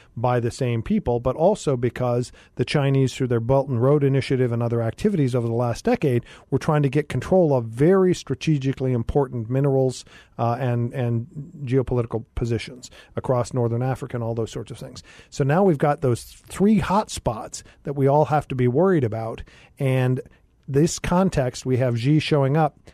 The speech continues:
for Joe Biden to get his promos for his campaign, and he gives away huge amounts of important U S strategic in, in,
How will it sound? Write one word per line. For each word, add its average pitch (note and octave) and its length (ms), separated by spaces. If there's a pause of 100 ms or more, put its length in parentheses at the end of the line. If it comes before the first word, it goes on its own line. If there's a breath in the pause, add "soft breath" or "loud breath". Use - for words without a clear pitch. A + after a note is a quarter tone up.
for - 160
Joe C#3 240
Biden C3+ 340
to B2 60
get B2 140
his A#2+ 260 (360 soft breath)
promos D3+ 460
for B2 180
his A#2 100
campaign, C3 720 (360 soft breath)
and C3+ 100
he C3 60
gives C3+ 280
away C3 640 (360 soft breath)
huge A#3 480
amounts D3 400
of A#2+ 220 (260)
important D3+ 640
U D3+ 200
S C3+ 120
strategic C3+ 520
in, D3+ 360
in, F3+ 180